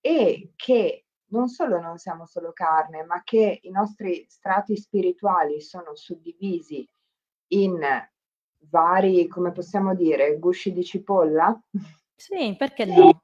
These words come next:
Speaker 2: È una buona descrizione, o come una radio che ha tante frequenze. Potremmo
Speaker 1: Eh,
Speaker 2: anche
Speaker 1: molto
Speaker 2: dire
Speaker 1: meglio
Speaker 2: su
Speaker 1: la
Speaker 2: questo.
Speaker 1: radio.
Speaker 2: Sì.
Speaker 1: Molto meglio la radio.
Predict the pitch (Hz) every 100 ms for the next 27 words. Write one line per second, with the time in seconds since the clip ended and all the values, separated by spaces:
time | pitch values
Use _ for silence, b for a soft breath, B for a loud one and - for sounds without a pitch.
0 | _ 262 262 247 233 220 247 233 240 -
1 | 226 - 190 165 170 196 226 226 226 226
2 | 208 226 277 190 185 170 175 - 208 208
3 | 208 208 214 202 196 220 185 165 - -
4 | 165 156 _ _ _ _ _ 190 254 214
5 | 185 254 349 370 339 330 330 311 226 180
6 | 143 143 151 151 160 _ _ _ _ _
7 | _ _ _ _ _ - 226 247 240 214
8 | 208 208 196 180 160 127 143 147